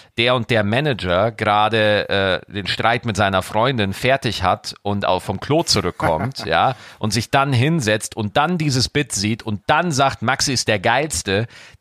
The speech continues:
Speaker 1: dann werd ich, äh, zurück in den Backstage gehen und da, äh, fünf Minuten und sechsundzwanzig Sekunden warten, weil so lang wird der bra-, weißt du, verstehst du, was
Speaker 2: Ja,
Speaker 1: ich
Speaker 2: ja.
Speaker 1: mein? So, d-,
Speaker 2: Das ist
Speaker 1: das
Speaker 2: nicht
Speaker 1: sind
Speaker 2: planbar.
Speaker 1: so Dinge, das ist nicht planbar. Ja.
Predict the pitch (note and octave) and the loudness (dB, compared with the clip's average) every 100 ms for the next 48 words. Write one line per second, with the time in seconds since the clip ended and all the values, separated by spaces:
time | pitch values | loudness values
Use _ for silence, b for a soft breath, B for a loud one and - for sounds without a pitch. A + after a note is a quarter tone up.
0 | - D#3+ F#3 F#3 G3+ C3 C3 B2+ B2 B2 | 0 2 2 0 -2 2 2 2 -2 -4
1 | - A2 - C3+ D#3 C3+ G#2+ D#3 - - | -4 -4 -2 -2 -2 -2 0 0 0 0
2 | A2 G#2 - G#2+ A#2+ A#2 G#2+ A#2 A#2 D2+ | 0 0 -2 -2 -2 -2 0 2 4 0
3 | D#2+ D2 D2+ - E3+ F3 - D3 D3+ D#3 | -6 -14 -16 -6 -4 -2 -2 0 0 0
4 | C#3 A2 C#3 - C3 C3+ B2 B2 A2+ - | -2 -2 -2 -2 -2 -2 -2 -2 -4 -2
5 | C3 A#2 G2 B2+ C#3+ A2 B2 B B B | -4 -2 0 2 0 -4 -6 B B B
6 | A2 A2 A2 G2+ D3 F3+ D#3 D#3 C#3+ C#3 | 0 2 0 0 0 2 2 2 0 -2
7 | - B2+ A#2 A#2+ G#2 E3 - G3 E3+ A3 | 0 0 2 0 2 0 2 0 0 0
8 | B3 A#3 D3 D3 A#3+ B3+ B B B - | 2 4 4 4 2 -4 B B B -2
9 | F3 D3+ - - G3 - _ B2+ D#3+ F3+ | 0 -2 -8 -4 -6 -6 _ -6 0 0
10 | F#3 A3 D3 D3 C3 G#3+ G#3 F#3+ G#3 - | 0 2 2 2 -2 -2 0 0 0 -6
11 | _ _ _ - D#3 G3 - G#3 G#3 - | _ _ _ -4 -2 0 -2 -2 -4 -6
12 | _ _ - D#3+ F3+ F3+ F#2+ C#2+ - _ | _ _ 0 2 2 0 0 0 -4 _
13 | _ _ _ _ _ _ _ _ _ _ | _ _ _ _ _ _ _ _ _ _
14 | F#2 E2 G2 C3 | -2 0 0 -2